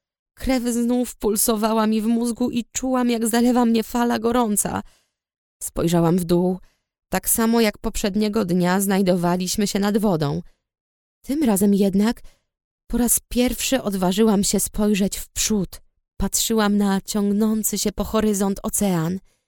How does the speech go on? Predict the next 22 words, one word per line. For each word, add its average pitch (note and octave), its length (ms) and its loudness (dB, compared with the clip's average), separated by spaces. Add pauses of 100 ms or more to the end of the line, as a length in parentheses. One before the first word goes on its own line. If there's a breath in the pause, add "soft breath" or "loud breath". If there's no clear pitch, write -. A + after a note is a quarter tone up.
(200)
mieniącą G#3+ 520 4
się A3+ 160 2
wodę A3 300 0
w - 80 -6
kolorach G#3 440 0
wschodzącego A3+ 800 0
słońca, A#3 540 0 (340 loud breath)
którego A#3+ 380 0
pół D4 340 -4
tarczy C4+ 520 -2
już B3 160 -4
było B3+ 220 0
widać. F3+ 500 0 (1000)
Nigdy G3 500 -2
chyba F#3+ 260 -2
nie F#3+ 140 0
widziałam F#3+ 460 -2
czegoś G3+ 440 -4 (240)
tak A3+ 300 -4
pięknego. A#3 880 -2 (1160)
Poczułam C4+ 600 -2 (240)
wolność A3+ 800 2